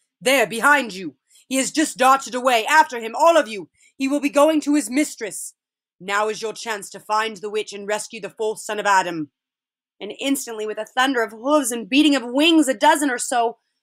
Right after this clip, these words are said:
of the swiftest creatures disappeared into the gathering darkness. Peter, still out of breath, turned and saw Aslan close, close at hand. "You have forgotten to clean your sword,"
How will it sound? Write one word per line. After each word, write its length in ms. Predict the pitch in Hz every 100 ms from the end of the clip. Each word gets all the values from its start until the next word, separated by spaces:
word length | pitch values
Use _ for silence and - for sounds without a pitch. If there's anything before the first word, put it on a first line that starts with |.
| _
of 80 | 202
the 100 | 226
swiftest 720 | - - 262 277 - 285 -
creatures 480 | - 285 262 233 175
disappeared 840 | 160 240 233 - - 254 196 160 - _ _ _ _ _ _
into 160 | - 156
the 80 | 156
gathering 420 | 165 160 151 151
darkness. 720 | 151 151 156 143 - - - _ _ _ _ _ _ _ _ _ _ _ -
Peter, 340 | 202 170 147
still 340 | - - 185
out 140 | 175 160
of 140 | 143
breath, 420 | 175 170 151 - _ _ _ _ _ _ _ -
turned 220 | 175 165
and 120 | 156
saw 220 | - 151
Aslan 560 | - 175 175 180 165 165
close, 380 | - 175 175 - _
close 300 | - 185 -
at 100 | 160
hand. 420 | 160 165 160 165 _ _ _ _ _ _ _
"You 140 | 165 175
have 120 | 170
forgotten 440 | - 170 180 156 156
to 60 |
clean 280 | - 175 165
your 140 | 151
sword," 500 | 147 - 175 143 135